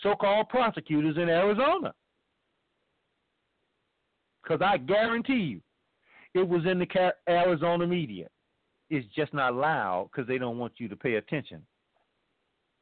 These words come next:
I'm pulling out stuff 'cause I want you to pay attention to how phony this stuff is. I told you, go look up the I D M B,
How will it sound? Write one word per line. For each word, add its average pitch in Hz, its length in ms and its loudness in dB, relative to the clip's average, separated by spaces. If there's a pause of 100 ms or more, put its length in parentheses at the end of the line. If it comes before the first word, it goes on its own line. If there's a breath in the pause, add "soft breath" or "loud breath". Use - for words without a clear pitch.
(1080 loud breath)
I'm 175 200 0
pulling 156 360 -2
out 131 200 0
stuff 139 320 -4
'cause 131 140 -4
I 143 100 2
want 147 280 -4
you 135 60 -12
to 123 80 -8
pay 143 220 -2
attention - 580 -6 (400)
to 156 120 2
how 127 380 -2
phony 196 400 0
this 117 180 -4
stuff 117 280 -2
is. 110 180 -4 (260 soft breath)
I 165 180 2 (100)
told 220 340 0
you, 113 200 -6 (340)
go 196 140 2
look 226 320 0
up 220 140 -2
the 202 200 2
I 202 360 2
D 185 420 -6
M 175 260 -2
B, 226 320 0